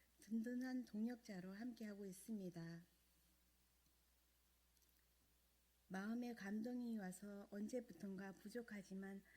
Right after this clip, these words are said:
하나님을, 하나님의 사랑을 나누고 교회 안에서 도움이 필요한 곳에 묵묵히 봉사로 섬기고 있습니다.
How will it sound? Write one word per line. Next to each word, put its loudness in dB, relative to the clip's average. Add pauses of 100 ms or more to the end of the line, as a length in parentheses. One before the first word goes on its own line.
(400)
하나님을, 6 (720)
하나님의 4
사랑을 0
나누고 0 (380)
교회 2
안에서 -2
도움이 0
필요한 0
곳에 -2 (800)
묵묵히 6
봉사로 2
섬기고 6
있습니다. 0